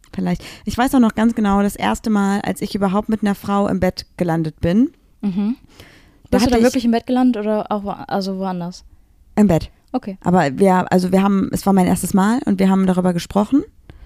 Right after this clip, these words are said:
Speaker 1: dass es
Speaker 2: Ja.
Speaker 1: mein erstes Mal ist, was mega gut war.
Speaker 2: Ja.
Speaker 1: Und haben es super langsam angehen lassen und haben ganz viel kommuniziert dabei und so.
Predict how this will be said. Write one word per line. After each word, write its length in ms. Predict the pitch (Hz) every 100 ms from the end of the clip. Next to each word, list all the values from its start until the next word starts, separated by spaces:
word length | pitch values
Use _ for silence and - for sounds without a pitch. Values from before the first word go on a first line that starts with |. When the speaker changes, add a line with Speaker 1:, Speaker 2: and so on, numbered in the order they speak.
| - -
Speaker 1:
dass 140 | 208 208
es 80 |
Speaker 2:
Ja. 60 | 202
Speaker 1:
mein 120 | 226
erstes 260 | 220 214 226
Mal 180 | 226 220
ist, 140 | -
was 140 | 202
mega 300 | 214 202 202
gut 260 | 190 208 -
war. 240 | 196 226 302 -
Speaker 2:
Ja. 260 | 214 202 247 - -
Speaker 1:
Und 200 | 202 202
haben 120 | 208
es 180 | 185 -
super 260 | 214 220
langsam 380 | 220 196 208 208
angehen 300 | - 190 185
lassen 560 | 185 185 - 190 185 185
und 240 | - 180
haben 180 | 190 180
ganz 220 | 180 185
viel 120 | -
kommuniziert 560 | 196 202 190 180 - 185
dabei 280 | 185 170 170
und 100 | 175
so. 240 | 180 180